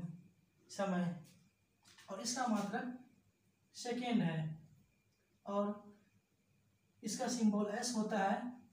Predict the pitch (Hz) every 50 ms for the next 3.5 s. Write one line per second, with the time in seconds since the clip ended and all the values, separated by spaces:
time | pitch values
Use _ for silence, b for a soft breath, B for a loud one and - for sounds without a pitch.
0 | - - - 175 185 190 - 190 202 208 - - 208 208 220 - 196 185 208 220
1 | 233 233 233 233 294 294 - - - - - - 220 - 220 208 208 214 208 208
2 | 233 285 - - - - - 220 233 226 226 220 220 - 190 180 160 151 156 156
3 | 156 - 160 156 156 156 - - - -